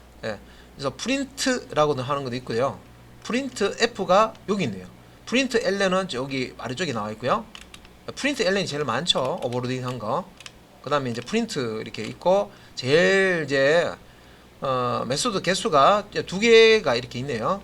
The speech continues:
어, 프린트 F, 프린트 F, 그죠? 예.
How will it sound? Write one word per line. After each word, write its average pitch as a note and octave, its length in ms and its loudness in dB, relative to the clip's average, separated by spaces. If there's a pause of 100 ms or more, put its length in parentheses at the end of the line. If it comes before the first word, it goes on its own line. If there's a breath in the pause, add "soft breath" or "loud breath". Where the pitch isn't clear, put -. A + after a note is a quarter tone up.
(120)
어, G#2+ 160 -6
프린트 F#3+ 300 -4
F, C#3 280 -6
프린트 C3 260 -8
F, A#2+ 200 -8
그죠? B2+ 240 -6 (540)
예. G#2 120 -12